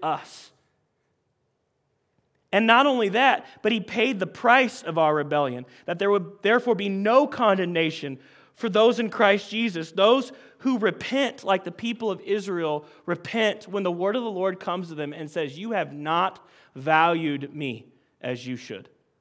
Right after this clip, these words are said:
And as he physically departed, he sent his spirit. In Matthew chapter twenty-eight, how does the Great Commission end?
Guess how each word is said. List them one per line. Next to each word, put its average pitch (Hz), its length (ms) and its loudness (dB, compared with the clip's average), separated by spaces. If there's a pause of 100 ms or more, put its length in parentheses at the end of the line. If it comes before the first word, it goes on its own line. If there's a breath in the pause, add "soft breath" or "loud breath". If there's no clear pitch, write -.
(4000)
And 208 140 0
as 233 140 4
he 233 120 0
physically 240 640 -2
departed, 220 680 0 (360 soft breath)
he 220 160 -6
sent 254 280 0
his 240 160 -2
spirit. - 640 -6 (1000 soft breath)
In 170 100 -4
Matthew 240 380 2
chapter 233 340 0
twenty-eight, 240 600 -2
how 214 140 2
does 233 120 0
the 226 80 -4
Great 233 220 0
Commission 233 600 -4
end? 214 320 0